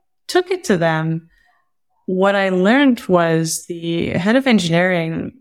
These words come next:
was able to pull a bunch of people from other areas within the company to come and bolster this effort, who had all of the knowledge that we needed. So what seemed like the impossible task, he actually had this extra knowledge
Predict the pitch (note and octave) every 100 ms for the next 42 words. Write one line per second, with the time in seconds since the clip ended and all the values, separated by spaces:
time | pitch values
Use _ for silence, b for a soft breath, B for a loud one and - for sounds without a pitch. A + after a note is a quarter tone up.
0 | - F3+ E3+ E3 - F3 F3+ F#3 F3 -
1 | - E3 D#3+ D#3+ - _ - A#3 A#3+ E3+
2 | E3 E3+ - E3+ E3+ F3 - D#3 D3+ D#3+
3 | F3 E3+ D#3 E3+ E3+ D#3+ - D3+ D#3+ D#3+
4 | - D#3 D3+ E3 D#3+ E3 D#3+ D#3+ D#3 D#3
5 | D#3+ - - E3 D#3 - - E3+ - B3
6 | C#4 G3+ G#3 F#3+ G#3+ F3 E3 E3+ E3+ E3
7 | D#3+ E3 D#3+ - E3 D#3+ D#3 D#3 E3 -
8 | - - - E3 D#3+ E3 F3+ F3+ - G#3
9 | A3+ A3+ E3+ E3 D#3+ - - E3 D#3+ E3
10 | E3 - E3 E3 E3+ B3 D4+ - - G#3+
11 | G#3+ G3+ F#3 - F3 - - F3+ E3 D#3+
12 | D#3+ - _ _ _ _ - F3+ F3 E3+
13 | E3+ F3+ E3+ - D#3+ D#3 D#3+ E3 D#3+ -
14 | -